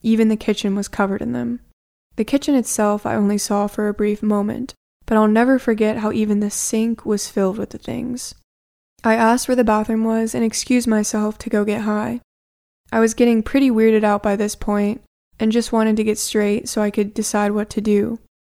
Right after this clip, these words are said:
I did my thing and went back to the living room, which was the first room you walked in when you came into the door.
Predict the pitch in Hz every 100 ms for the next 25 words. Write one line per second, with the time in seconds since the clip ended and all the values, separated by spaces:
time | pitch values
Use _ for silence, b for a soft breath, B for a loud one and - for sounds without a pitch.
0 | _ _ _ _ _ 220 220 226 226 220
1 | 208 214 - 214 214 214 202 202 208 208
2 | 208 202 226 226 226 - _ - 214 220
3 | 208 202 - 240 240 - 214 208 208 208
4 | 208 202 202 202 208 208 208 208 - 214
5 | 208 208 226 214 208 196 208